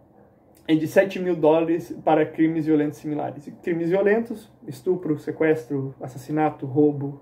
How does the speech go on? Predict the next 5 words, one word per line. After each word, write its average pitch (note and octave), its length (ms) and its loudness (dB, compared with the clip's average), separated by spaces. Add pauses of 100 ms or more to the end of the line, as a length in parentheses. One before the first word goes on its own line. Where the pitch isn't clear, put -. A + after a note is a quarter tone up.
(120)
né, C#3+ 340 -10 (140)
ah, C3+ 500 0 (800)
violência D3+ 540 2
física, D3+ 640 -6
sabe? C3+ 340 -4